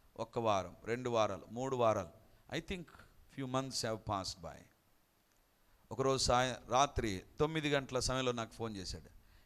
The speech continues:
"ఏంటి బ్రదర్?" అని అడిగితే, "బ్రదర్, నేను, I'm going to విజయవాడ." "దేనికి బ్రదర్?" "ఆఫీస్ వాళ్ళు నన్ను పంపుతుంటున్నారు." అప్పుడు పరిశుద్ధాత్మ దేవుడు నాతో మాట్లాడుతున్నాడు,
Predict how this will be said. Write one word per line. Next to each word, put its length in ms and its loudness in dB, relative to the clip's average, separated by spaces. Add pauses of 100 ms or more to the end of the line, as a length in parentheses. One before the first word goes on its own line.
(140)
"ఏంటి 160 -2
బ్రదర్?" 360 4
అని 140 0
అడిగితే, 440 -4
"బ్రదర్, 280 4
నేను, 380 2 (100)
I'm 120 -4
going 140 0
to 80 0
విజయవాడ." 640 0
"దేనికి 520 -2
బ్రదర్?" 360 4 (360)
"ఆఫీస్ 380 4
వాళ్ళు 220 2
నన్ను 200 -2
పంపుతుంటున్నారు." 760 -4 (460)
అప్పుడు 180 -2
పరిశుద్ధాత్మ 840 2
దేవుడు 240 2
నాతో 240 0
మాట్లాడుతున్నాడు, 720 -4